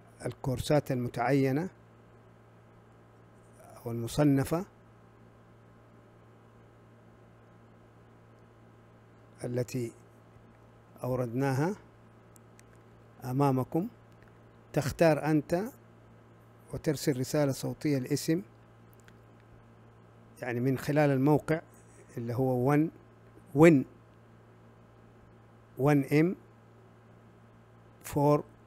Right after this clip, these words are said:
my dream dot com. تستطيع عن طريق الواتساب، يفتح الواتساب عندك، ترسل اسمك وترسل رغبتك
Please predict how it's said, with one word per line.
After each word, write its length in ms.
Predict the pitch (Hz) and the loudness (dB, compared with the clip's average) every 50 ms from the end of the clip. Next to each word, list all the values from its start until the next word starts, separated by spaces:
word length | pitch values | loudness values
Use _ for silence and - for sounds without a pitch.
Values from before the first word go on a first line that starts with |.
| - - - - - | -20 -20 -16 -8 -4
my 220 | 135 139 135 135 120 135 | -2 0 0 0 0 0
dream 200 | 131 120 92 - - - - - - - - - - - - - - - - - - - - - - - - - - - 120 | -2 -2 -4 -8 -14 -20 -20 -20 -20 -20 -20 -20 -20 -20 -20 -20 -20 -20 -20 -20 -20 -20 -20 -20 -20 -20 -20 -20 -8 -2 -2
dot 260 | 135 131 - - - | -2 -2 -2 -4 -6
com. 80 | 110 98 - - - - - - - - - - - - - - - - - - - - - - - - - - - - - - - - - - - - - - - - - - - | -6 -6 -8 -12 -20 -20 -20 -20 -20 -20 -20 -20 -20 -20 -20 -20 -20 -20 -20 -20 -20 -20 -20 -20 -20 -20 -20 -20 -20 -20 -20 -20 -20 -20 -20 -20 -20 -20 -20 -20 -20 -20 -20 -10 -8
تستطيع 600 | 143 131 - - 143 - 175 180 185 175 151 135 | -6 -6 -4 -4 -2 2 4 6 6 4 2 0
عن 100 | 143 143 | -4 -4
طريق 320 | - - 151 151 151 143 | -2 -2 -2 0 0 0
الواتساب، 520 | 143 139 147 147 - - - 165 165 147 147 | 0 0 0 -2 -2 0 0 0 0 0 -2
يفتح 320 | 147 - - - - - | -6 -6 -6 -8 -6 -4
الواتساب 460 | 139 131 139 135 - - 143 135 127 | -4 -2 -2 -4 -4 -6 -8 -6 -4
عندك، 340 | 127 135 147 147 170 190 190 - - - - - - - - - - - - - - - - - - | -2 0 0 2 0 0 -2 -4 -12 -20 -20 -20 -20 -20 -20 -20 -20 -20 -20 -20 -20 -20 -16 -4 0
ترسل 360 | 156 156 135 - - 147 139 | 0 0 0 0 -4 -4 -2
اسمك 520 | - 160 151 - - 170 180 196 - - | -2 -4 -2 -2 0 0 0 0 -2 -6
وترسل 520 | - - 160 156 147 - - 165 165 156 139 | -4 -2 -2 -2 0 -2 -2 -2 -2 0 0
رغبتك 640 | 151 135 139 127 135 - - 170 165 - - - | -2 -2 -2 -4 -4 -4 -4 -4 -6 -6 -12 -20